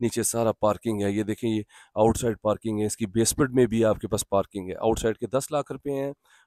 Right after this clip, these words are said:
और इनर साइड पे जो है पन्द्रह लाख रुपए है। जो हमारे पास स्टूडियो अपार्टमेंट है उसमें सर्कुलर चार्जेस और ये जो है ना, अ,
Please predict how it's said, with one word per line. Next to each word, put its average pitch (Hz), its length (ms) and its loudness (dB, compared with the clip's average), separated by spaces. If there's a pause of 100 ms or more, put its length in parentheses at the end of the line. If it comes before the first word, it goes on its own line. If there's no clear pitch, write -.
(100)
और 107 200 -4
इनर 117 180 -2
साइड 107 280 -4
पे 110 120 -4
जो 107 120 -4
है 107 140 0
पन्द्रह 110 280 0
लाख 101 260 -2
रुपए 90 220 -8
है। 95 180 -14
जो 113 140 0
हमारे 110 220 2
पास 110 160 -4
स्टूडियो 110 320 -4
अपार्टमेंट 110 420 -8
है 127 60 -4
उसमें 110 380 -8 (400)
सर्कुलर 110 260 -12
चार्जेस 107 340 -14
और 101 220 -16
ये 107 100 -12 (360)
जो 113 100 -10
है 110 100 -10
ना, 113 80 -14
अ, - 760 -12